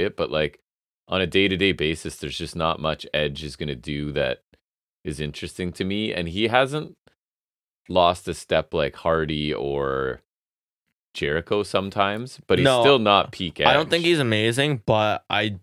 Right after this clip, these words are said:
Speaker 2: do think that he's, like, so I struggle with him 'cause I, I, like you, I don't love him, but in the grand scheme of the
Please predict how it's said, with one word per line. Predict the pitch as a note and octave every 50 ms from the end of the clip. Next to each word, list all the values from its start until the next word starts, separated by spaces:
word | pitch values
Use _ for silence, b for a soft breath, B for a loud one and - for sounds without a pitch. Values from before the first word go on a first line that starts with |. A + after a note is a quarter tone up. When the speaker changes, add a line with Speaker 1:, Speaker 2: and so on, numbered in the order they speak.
| - - -
Speaker 2:
do | - A#2 A2+ A2 A2
think | - - A2+ A2 A2 G2+ -
that | - G#2 G2+ G2 -
he's, | - G2+ G2 G2 G2 F#2+ F#2 - - - - B B B B B B B B B B B B B B B B
like, | - C#3 C3+ B2 A2+ G2+ - - - B B B B
so | - - - C#3 C3
I | - B2+ D3 F3
struggle | F3 - F3 E3 C#3+ C#3
with | C3 -
him | A#2+ G#2 G2
'cause | - -
I, | A2 A2 A#2+ A#2 -
I, | - B2 C3 C3+
like | B2+ B2 B2+ C#3 D3+ D3 -
you, | A#2+ B2 A#2+ G#2+
I | G#2+ A2+
don't | A#2 A#2 A#2 A2+
love | G#2 G#2 G#2+ G#2+ -
him, | C#3 C3 C3
but | A#2+ - -
in | B2+ B2+
the | B2 A#2+
grand | G2+ A2 A2+ A#2 A#2 B2 C3 A2+
scheme | - - A#2+ A#2 A2+ A2+
of | A#2 A2+ F#2+
the | F2+ A2+ G#2+ -